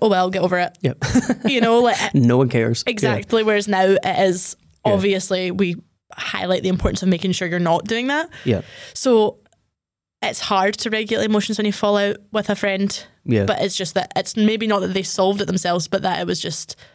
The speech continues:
Speaker 1: not really solved, if
Speaker 2: Yeah.
Speaker 1: that makes sense. And then they forget, like, a week later and they're friends again, because that's just what kids do.
Speaker 2: Uh, yeah, exactly. Yeah, I, I think it's interesting to see those kind of shifts in approaches towards,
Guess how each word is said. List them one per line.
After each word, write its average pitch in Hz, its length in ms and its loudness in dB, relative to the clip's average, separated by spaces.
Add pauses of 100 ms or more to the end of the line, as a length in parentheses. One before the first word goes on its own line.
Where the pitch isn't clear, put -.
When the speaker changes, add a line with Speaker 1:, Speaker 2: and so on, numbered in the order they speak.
(300)
Speaker 1:
not 214 200 2
really 302 180 0
solved, 302 360 -2 (180)
if 233 60 0
Speaker 2:
Yeah. 247 60 2
Speaker 1:
that 262 80 2
makes 240 120 -2
sense. 247 160 -2
And 233 80 0
then 208 120 2 (380)
they 208 140 0
forget, 196 380 -2
like, 180 120 -4
a 185 40 -2
week 180 180 -4
later 185 140 0
and 160 100 -4
they're 165 80 -2
friends 170 240 -6
again, - 240 -10 (520)
because 196 200 -4
that's 160 180 -2
just 170 180 -6
what 156 100 -4
kids - 220 -6
do. - 80 -8 (160)
Speaker 2:
Uh, 120 160 0
yeah, 104 260 0
exactly. 113 520 -2 (540)
Yeah, 107 180 2 (200)
I, 139 260 0
I 123 40 0
think 139 300 0 (880)
it's 160 120 0
interesting 131 400 2
to 127 80 -2
see 113 200 0
those 113 200 2
kind 117 160 2
of 110 80 0
shifts - 460 -4
in 113 280 2
approaches 120 600 0
towards, 117 760 0